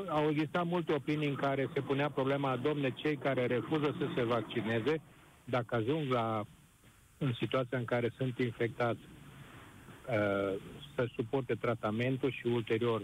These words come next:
vaccinarea anticovid", și poate dânsul a auzit, uh, <clears throat> astfel de afirmații și zice, "Gata, cam ăsta e trendul la toată lumea,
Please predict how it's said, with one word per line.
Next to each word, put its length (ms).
vaccinarea 800
anticovid", 680
și 140
poate 320
dânsul 400
a 40
auzit, 400
uh, 280
<clears throat> 280
astfel 220
de 100
afirmații 640
și 160
zice, 240
"Gata, 480
cam 200
ăsta 260
e 140
trendul 380
la 240
toată 280
lumea, 520